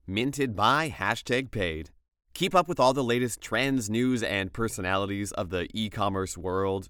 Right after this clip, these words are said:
by following or subscribing wherever you get your podcasts. Today's topic is how a dentist is rooting his new patient strategy in TikTok.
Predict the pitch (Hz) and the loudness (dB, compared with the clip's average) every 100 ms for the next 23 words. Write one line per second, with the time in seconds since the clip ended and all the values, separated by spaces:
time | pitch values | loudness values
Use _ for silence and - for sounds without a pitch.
0 | - 101 101 101 - 110 117 117 117 78 | -4 0 0 0 0 2 4 2 0 0
1 | 107 101 107 92 - - 90 101 107 104 | -2 -2 -6 -6 -6 -2 2 2 2 -2
2 | 107 104 101 98 127 120 92 101 104 101 | -4 -2 0 0 -2 -2 0 0 -2 -2
3 | 101 131 92 80 78 - - - _ _ | -2 -2 -4 -4 -6 -10 -14 -16 _ _
4 | _ _ _ _ - 139 175 185 - 127 | _ _ _ _ 0 4 4 2 0 4
5 | 117 123 120 117 - 95 92 92 90 - | 4 6 2 2 0 0 2 0 -4 -8
6 | _ _ _ _ - 151 170 151 117 123 | _ _ _ _ 2 4 6 4 4 4
7 | 123 131 127 - - 110 98 90 107 123 | 2 0 0 -2 -4 -2 -2 -2 0 0
8 | 113 98 98 92 92 101 127 - 104 135 | -2 -2 -2 -2 -2 0 -2 -2 -2 -2
9 | - 104 - - 82 80 82 92 107 123 | -2 -4 -6 -4 -4 -2 -4 -4 -4 -4
10 | - 104 120 127 151 - 80 73 - | -2 -2 0 -2 -2 -2 -2 -4 -8